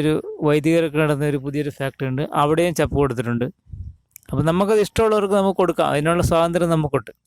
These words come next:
പക്ഷേ എൻ്റെ അനിയൻ, എൻ്റെ പാപ്പൻ്റെ മകനിപ്പം ഈ തേയില, പച്ച തേയിലേൻ്റെ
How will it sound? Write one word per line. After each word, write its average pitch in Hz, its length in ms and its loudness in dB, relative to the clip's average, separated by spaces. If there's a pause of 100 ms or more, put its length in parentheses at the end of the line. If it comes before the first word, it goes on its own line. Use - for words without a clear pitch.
(1300)
പക്ഷേ 151 280 2
എൻ്റെ 185 220 2 (960)
അനിയൻ, 175 300 4 (420)
എൻ്റെ 160 220 2 (1040)
പാപ്പൻ്റെ 165 400 0
മകനിപ്പം 160 420 0 (180)
ഈ 151 40 2 (220)
തേയില, 156 220 2 (140)
പച്ച 147 140 -4 (100)
തേയിലേൻ്റെ 151 340 0